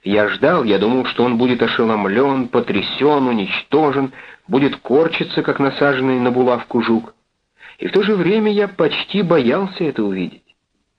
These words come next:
Не знаю, понятно ли вам, что я хочу сказать. Нет ничего ужаснее, как следить за человеком, уличенным не в преступлении, но в слабости более чем преступной.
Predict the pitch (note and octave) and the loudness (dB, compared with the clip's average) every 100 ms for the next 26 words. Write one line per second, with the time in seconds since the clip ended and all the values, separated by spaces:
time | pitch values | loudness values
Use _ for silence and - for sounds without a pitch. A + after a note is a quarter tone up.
0 | _ _ _ _ _ _ _ _ _ C#3 | _ _ _ _ _ _ _ _ _ -2
1 | C#3+ B2+ D#3+ D3+ C#3+ C#3+ - - D3 D#3 | 0 2 4 4 2 0 -6 0 2 2
2 | G#2+ G#2+ G2 F2+ E2+ - G#2 F#2 F2 G2+ | 0 0 0 0 -4 -6 -2 -2 -2 -4
3 | G2+ - C3 A2+ - - _ _ _ _ | -6 -2 0 0 -4 -10 _ _ _ _
4 | _ _ _ _ - - - C#3+ B3 - | _ _ _ _ -20 -8 0 2 2 2
5 | A3+ - G3 G#3+ G#3+ F3 D#3+ F#3+ - B2 | 0 2 2 2 0 0 0 0 -2 0
6 | G2+ E2+ - G#2 G2+ - G#2 A2 D#3 B2+ | 0 0 -2 -2 -2 -4 -4 0 -2 0
7 | A#2 - G2 G2+ F#3 F#3+ F3+ F3+ - A#2+ | -2 0 0 2 0 0 -2 -2 -4 -2
8 | B2+ B2+ - F#3+ F#3 F#3 F3+ F#3 - F#3 | 0 0 0 0 0 2 2 0 0 0
9 | F3+ - C#3 - D3+ A3+ F3 G#2+ E2+ - | 0 -2 -2 0 2 2 2 0 -2 -8
10 | - - _ - G#2+ C#3+ C#3+ - - B2+ | -18 -20 _ -2 2 2 0 -4 -4 0
11 | F#3 G#3+ G3 F3+ - F#3+ C#3 D#3 E3+ E3 | 2 2 0 -2 -6 -6 -2 0 0 0
12 | D#3 E3 D3+ C#3+ - - - - | -4 -6 -6 -6 -6 -10 -12 -12